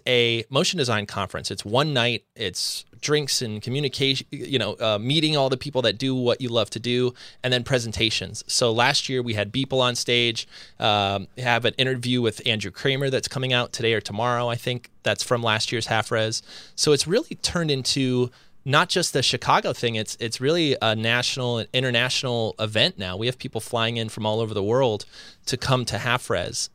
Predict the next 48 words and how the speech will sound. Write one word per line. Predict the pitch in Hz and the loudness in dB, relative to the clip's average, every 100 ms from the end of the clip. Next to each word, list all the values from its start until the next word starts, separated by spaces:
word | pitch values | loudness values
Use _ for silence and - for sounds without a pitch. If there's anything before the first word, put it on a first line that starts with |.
| - | -4
Um, | 117 110 107 104 104 - - - - - | 0 2 2 -2 -6 -14 -18 -18 -14 0
I'd | 120 | 2
like | 117 131 175 | 4 2 2
to, | - 131 113 - | 2 4 4 0
you | 127 | -2
know, | 110 107 _ | -2 -4 _
take | - 135 | -2 0
a | 123 | 2
moment | 117 117 117 - | 2 2 0 -4
to | - 117 107 - - | 0 2 0 -4 -6
try | - 127 | 2 4
to, | 113 - - _ - - | 6 2 -6 _ -20 -10
you | 143 | -4
know, | 110 104 - | -2 -2 -2
invite | 113 120 131 | 2 4 2
more | 139 110 | 0 -4
people, | 190 208 | -4 -2
but | 160 117 | 2 2
I | |
think | 110 - - | 2 -2 -2
we | 131 | -4
just | 101 123 127 | 2 2 2
sold | - 127 113 | 2 4 4
out | 117 180 - - | 2 2 -4 -8
today. | - 120 160 | 0 2 2
So | 98 - 127 120 - - - 139 | 2 4 6 6 0 -8 -6 -6
<laughs> | - 123 - 180 | -4 -8 -6 -2
if | 143 | 2
you | 156 | 6
wanna | 185 190 | 6 6
be | 180 | 4
at | 160 | 4
Half | 147 180 | 4 2
Res, | 139 120 131 | 2 -2 0
go | 139 | 2
to | 151 131 | 4 4
half | 135 - | 2 2
res | 131 123 | -2 -2
dot | 110 113 | -4 -6
com | - 117 120 | -4 -4 -2
and, | 113 101 | -4 -4
uh, | 98 95 101 - - | -2 -4 -6 -14 -12
sign | - - 123 113 | -4 -2 0 0
up, | 123 - | -2 -2
and | 104 98 | -2 0
maybe, | 107 107 101 | -2 -2 0
uh, | 98 | 0
w-, | - - - | -2 -8 -14